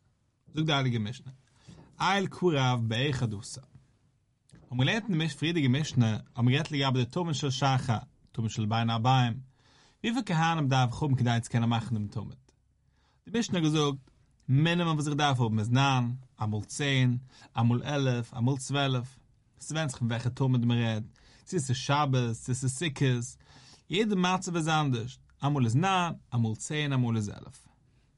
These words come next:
אין דער משנה גייט יעצט ווייטער און רעדט אויך פון דער ששת נותן. א קרבן ציבה, א קרבן מוסף, וואס זיי געווען אן עולה. ווען דאס, פון חודש, צו יום טוב. אבער מיר נעמען אן עגל. אין דער עגל, דאס געווען אן חלק פון דער מוסף.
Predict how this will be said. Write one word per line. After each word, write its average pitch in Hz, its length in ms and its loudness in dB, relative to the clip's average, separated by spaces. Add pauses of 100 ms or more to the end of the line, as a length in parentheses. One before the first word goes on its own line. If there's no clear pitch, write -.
אין 135 80 -6
דער 214 140 -2
משנה 233 180 -2
גייט 180 240 -2
יעצט 131 160 -4
ווייטער 151 280 0
און 127 100 4
רעדט 135 180 0
אויך 147 160 -4
פון 127 180 0
דער 123 220 0
ששת 113 240 -4
נותן. 104 340 -4 (560)
א 143 60 -4
קרבן 185 380 2
ציבה, 170 380 0 (520)
א - 80 -2
קרבן 151 460 4
מוסף, 143 400 -2 (140)
וואס - 140 -6
זיי 117 100 0
געווען 131 180 4
אן 131 60 4
עולה. 131 340 2 (960)
ווען 139 220 2
דאס, 123 420 -2 (200)
פון 113 100 -12
חודש, 120 840 -2 (200)
צו - 160 -8
יום 120 240 -2
טוב. - 160 -10 (280)
אבער 120 140 -6
מיר 117 80 0
נעמען 139 200 0
אן 131 100 0
עגל. 127 340 2 (480)
אין 131 100 8
דער 131 120 6
עגל, 160 200 4
דאס 151 140 0
געווען 151 160 -2
אן 143 60 0
חלק 151 400 0
פון 139 120 -2
דער 139 100 0
מוסף. 131 400 -2